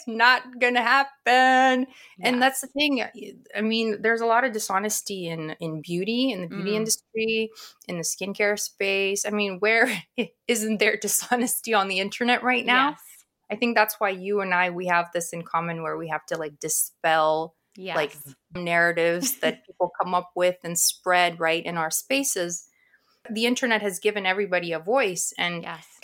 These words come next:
Speaker 1: it's the kid in the back of the class that you didn't want anything to do with. But
Speaker 2: Yeah.
Speaker 1: maybe he wasn't the smartest, and you would not go to him to, for, like, math help.
Speaker 2: Mm-hmm.
Speaker 1: And yet that person grows up into an adult and then has, like, an Instagram account.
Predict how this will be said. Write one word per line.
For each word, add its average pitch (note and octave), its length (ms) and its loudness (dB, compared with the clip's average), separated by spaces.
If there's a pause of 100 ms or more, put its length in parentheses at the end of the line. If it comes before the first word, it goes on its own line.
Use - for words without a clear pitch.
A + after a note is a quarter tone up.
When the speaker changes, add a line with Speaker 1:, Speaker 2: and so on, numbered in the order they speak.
Speaker 1:
it's G#3 240 -4
the A3 100 -2
kid C4+ 280 0
in B3 120 0
the G#3+ 80 0
back G3+ 280 2
of A3 80 -10
the G3+ 60 -6
class G#3+ 460 0
that F3+ 240 -2
you F3+ 180 -10
didn't G3+ 240 -2
want F#3 200 2
anything G#3 340 -2
to F#3+ 80 -8
do G#3+ 220 -2
with. G3 240 2
But G3 140 -2
Speaker 2:
Yeah. C#4 80 2
Speaker 1:
maybe F4+ 200 2
he G4+ 120 6
wasn't F#4+ 340 2
the F4+ 60 -2
smartest, E4 680 2
and B3+ 140 2
you C4+ 80 2
would D4 200 -2
not D4 320 2
go D4 200 0
to D4+ 100 0
him A#3+ 300 2
to, - 160 -4 (140)
for, C4+ 200 0
like, C#4 240 0
math C#4+ 540 0
help. A3 460 -2
Speaker 2:
Mm-hmm. C4 380 -2 (240)
Speaker 1:
And D4+ 240 0
yet E4+ 360 4
that D4+ 280 4
person D4+ 480 -2
grows C#4 280 2
up D#4+ 200 2
into C4 320 -4
an C4 120 4
adult B3+ 680 2 (480)
and C#4 180 4
then D4 280 4
has, C#4 320 2
like, C4+ 320 0
an C4+ 120 2
Instagram G#3+ 540 0
account. E3+ 380 -8